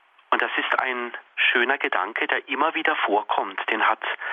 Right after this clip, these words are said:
die Kirche immer wieder neu lebendig werden lassen. Ich lese Ihnen mal was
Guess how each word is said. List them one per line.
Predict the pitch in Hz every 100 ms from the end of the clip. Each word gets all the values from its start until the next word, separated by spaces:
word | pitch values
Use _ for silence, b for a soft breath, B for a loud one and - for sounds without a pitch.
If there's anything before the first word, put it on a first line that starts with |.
| B B _ -
die |
Kirche | 123 - 123 131 120
immer | 120 123 131
wieder | 139 139 131 127 - B B B
neu | - 110 110
lebendig | 131 139 113 104 113 139 131
werden | 131 131
lassen. | 139 135 - 107
Ich | 95
lese | 113 107
Ihnen | 131 131
mal | 117 104
was | 98